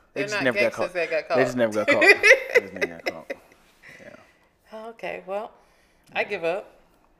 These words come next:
Speaker 2: I'm having fun with this, yo. Which rapper sung background on T L C's Waterfalls?
Speaker 1: Oh, what are the choices on that?
Speaker 2: Andre three thousand, CeeLo Green,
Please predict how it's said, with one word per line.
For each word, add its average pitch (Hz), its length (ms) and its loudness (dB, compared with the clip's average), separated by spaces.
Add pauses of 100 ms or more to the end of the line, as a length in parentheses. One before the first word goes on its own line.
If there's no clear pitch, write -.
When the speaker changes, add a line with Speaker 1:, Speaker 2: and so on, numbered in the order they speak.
(1040)
Speaker 2:
I'm 190 80 -8
having 196 200 0
fun 214 160 0
with 139 80 -6
this, 104 160 -10
yo. 139 260 -2 (380)
Which 151 360 0
rapper 185 440 6
sung 156 480 0
background 127 720 0
on 120 160 -4
T 165 300 -8
L 156 140 0
C's 135 460 -12
Waterfalls? 123 1040 -2 (600)
Speaker 1:
Oh, 170 320 -6
what 175 180 -8
are 175 60 -12
the 147 120 -14
choices 220 440 -14
on 220 140 -14
that? 220 260 -16 (560)
Speaker 2:
Andre 165 340 -2
three 196 160 -6
thousand, 104 460 -4 (1900)
CeeLo 170 440 2
Green, 113 460 -4